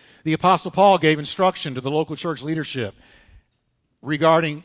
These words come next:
how they were to conduct meetings. And he said, "Until I come, give attention to reading, to encouragement,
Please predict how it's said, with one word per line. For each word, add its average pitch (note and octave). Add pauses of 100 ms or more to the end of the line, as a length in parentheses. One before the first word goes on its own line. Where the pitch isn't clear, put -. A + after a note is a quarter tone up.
how F3
they F3
were E3+
to D#3+
conduct D#3+
meetings. F#2+ (320)
And F3
he F#3+
said, G3
"Until A#3+
I A#3+
come, G3+ (320)
give G#3+
attention G3+
to D3+
reading, G3 (300)
to E3
encouragement, D3